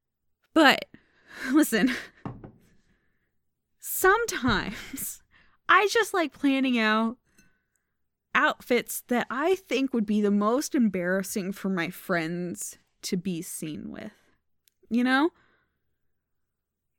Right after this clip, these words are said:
It just, it makes me happy in ways I can't quite put into words. But I have clothes, and I have friends,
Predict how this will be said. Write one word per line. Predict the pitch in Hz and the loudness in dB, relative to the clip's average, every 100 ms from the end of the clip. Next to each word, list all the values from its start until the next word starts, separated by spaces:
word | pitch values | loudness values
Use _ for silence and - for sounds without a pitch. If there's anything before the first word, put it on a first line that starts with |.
| _ | _
It | 262 262 | -6 -4
just, | - 339 - - | -2 -2 -2 0
it | 320 | 2
makes | 277 320 440 453 - - | 2 4 2 0 -4 -8
me | 480 508 269 | -8 -4 -2
happy | 220 208 214 277 277 302 - | 0 0 0 0 0 -2 -4
in | 220 208 185 | -2 -2 -2
ways | 185 196 233 254 262 - - | -2 -2 -2 -4 -6 -6 -2
I | 220 262 - | -2 -4 -10
can't | - 277 277 285 - _ | -2 0 0 -2 -8 _
quite | - 233 220 208 - | -8 -2 0 0 -4
put | - 196 202 | -6 -4 -2
into | 208 196 - | -2 -4 -6
words. | 170 160 156 180 240 277 - - - _ _ _ _ _ _ _ _ _ _ _ _ _ _ _ _ _ | -8 -6 -4 -4 -4 -6 -8 -10 -12 _ _ _ _ _ _ _ _ _ _ _ _ _ _ _ _ _
But | - 302 | 0 2
I | 320 | 2
have | 285 320 339 320 - | 2 2 2 0 -6
clothes, | - 277 226 175 175 208 - - _ _ _ _ _ - | -2 0 2 0 -2 -6 -12 -14 _ _ _ _ _ -2
and | 330 | 2
I | 320 | 2
have | 294 302 277 | 2 0 0
friends, | - 269 262 208 87 - - - | -2 2 4 2 -2 -10 -12 -14